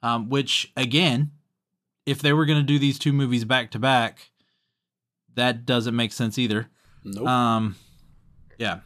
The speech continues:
Speaker 1: but, uh, it, it is a character from the comics, just to throw him out since it's the first time we've mentioned him on the show. Uh, debuted in Uncanny X-Men number one forty-eight in August of nineteen eighty-one. Uh, the character is just like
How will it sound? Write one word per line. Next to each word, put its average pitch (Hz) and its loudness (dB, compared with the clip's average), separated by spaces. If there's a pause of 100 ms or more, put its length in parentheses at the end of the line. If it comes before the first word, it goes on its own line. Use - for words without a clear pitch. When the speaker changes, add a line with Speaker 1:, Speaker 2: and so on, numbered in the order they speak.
(180)
Speaker 1:
but, 123 -2
uh, 120 0 (320)
it, 143 -2
it 139 0
is 143 0
a 151 0
character 147 0
from 147 0
the 147 0
comics, 139 -2
just 123 -8
to - -14
throw 127 -2
him 123 0
out 120 0
since - -6
it's - -14 (200)
the 113 -10
first 117 -6
time 117 0
we've 113 -2
mentioned 113 -2
him 113 0
on 110 0
the 110 -2
show. 110 -2 (420)
Uh, 110 2
debuted 120 2
in 113 0
Uncanny 123 0
X-Men 117 -4
number 113 -2
one 117 -2
forty-eight 120 -4 (400)
in 113 -6
August 113 -2
of 104 -4
nineteen 107 -2
eighty-one. 127 -2 (560)
Uh, 101 -2
the 104 -4
character 113 -2
is 107 -4 (100)
just 120 -6
like 120 -2